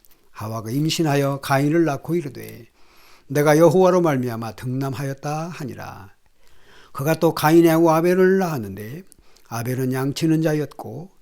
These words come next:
가인은 농사하는 자였더라. 세월이 지난 후에 가인은 땅의 소산으로 제물을 삼아 여호와께 드렸고,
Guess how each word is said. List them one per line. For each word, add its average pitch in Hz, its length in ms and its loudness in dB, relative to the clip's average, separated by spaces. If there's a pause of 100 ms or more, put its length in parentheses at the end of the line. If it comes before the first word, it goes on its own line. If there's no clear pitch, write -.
(200)
가인은 131 520 -4
농사하는 160 560 -4
자였더라. 104 800 -16 (1160)
세월이 180 360 4
지난 185 280 4
후에 117 540 -2
가인은 127 400 -4
땅의 143 320 -4
소산으로 151 520 -6
제물을 170 420 -2
삼아 107 500 -8
여호와께 139 480 -4
드렸고, 147 720 -8